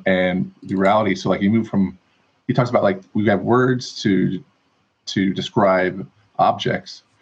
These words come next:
but then we have words, but words themselves are actually object, or, like, are actually, uh, visual elements put together to form, you know, meaning, abstract meaning. And then so, but you, you go to, like, the left, he has a nice pi-,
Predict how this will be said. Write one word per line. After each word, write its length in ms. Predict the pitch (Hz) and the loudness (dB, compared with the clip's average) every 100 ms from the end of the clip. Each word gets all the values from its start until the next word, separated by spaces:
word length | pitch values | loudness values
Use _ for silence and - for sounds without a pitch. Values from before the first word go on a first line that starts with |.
| _ _ | _ _
but 100 | 98 | -2
then 120 | 110 | 0
we 80 | 104 | 2
have 120 | 98 | 0
words, 560 | 95 113 107 104 98 - _ _ | 0 2 2 0 -4 -14 _ _
but 120 | 95 | 0
words 240 | 104 180 135 | 2 2 2
themselves 440 | 110 - 165 104 | 0 2 0 2
are 80 | 98 | 0
actually 440 | 92 - 92 87 | 0 -2 -2 0
object, 400 | 90 92 - - | 0 0 0 -2
or, 80 | 95 | 0
like, 180 | 87 87 _ _ _ _ _ - | 0 -4 _ _ _ _ _ -2
are 400 | 87 85 82 92 | 2 2 0 0
actually, 440 | 90 - 90 87 | -2 0 -2 0
uh, 60 | 87 | 0
visual 380 | - 101 92 92 | -2 0 0 2
elements 540 | 107 98 80 - - - _ _ _ _ | 2 2 -2 -8 -16 -20 _ _ _ _
put 140 | - | -2
together 560 | 92 92 101 85 82 80 _ _ _ | 0 2 2 0 -2 -4 _ _ _
to 100 | - | -4
form, 520 | 95 104 92 92 90 - _ _ _ _ - | 0 2 2 0 -2 -6 _ _ _ _ -2
you 80 | 92 | 0
know, 100 | 90 | 2
meaning, 300 | 104 95 90 | 2 2 2
abstract 360 | 92 - - | 0 -2 -2
meaning. 320 | 101 92 87 - _ _ | 0 0 -2 -8 _ _
And 160 | - 101 | -2 2
then 160 | 98 95 | 2 2
so, 140 | 98 | 2
but 80 | 95 | 2
you, 360 | - 110 101 - _ - | 2 0 -2 -6 _ -6
you 160 | - 104 | -2 0
go 180 | 98 110 | 2 0
to, 280 | - 110 98 | 0 0 0
like, 200 | 92 - | 0 -2
the 80 | |
left, 240 | 104 117 - | 0 0 0
he 220 | 95 95 | 0 2
has 140 | 101 | 2
a 180 | 104 95 - _ _ | 0 -2 -6 _ _
nice 140 | 101 - | -2 -2
pi-, 240 | - | -6